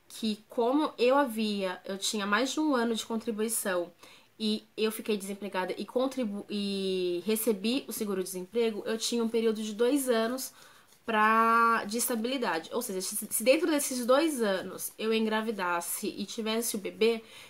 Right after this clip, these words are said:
digamos que eu não tivesse engravidado em dois mil e dezessete, eu tivesse engravidado em dois mil e dezoito, pra ganhar em janeiro de dois mil e dezenove, ou fevereiro, março,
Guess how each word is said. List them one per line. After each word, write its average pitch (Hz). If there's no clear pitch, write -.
digamos 214
que -
eu 233
não 233
tivesse 226
engravidado 214
em 226
dois 214
mil 247
e 247
dezessete, 247
eu 196
tivesse 190
engravidado 196
em -
dois 185
mil 240
e -
dezoito, 190
pra 220
ganhar 220
em 208
janeiro 233
de 233
dois 202
mil 185
e 175
dezenove, 185
ou 175
fevereiro, 185
março, 185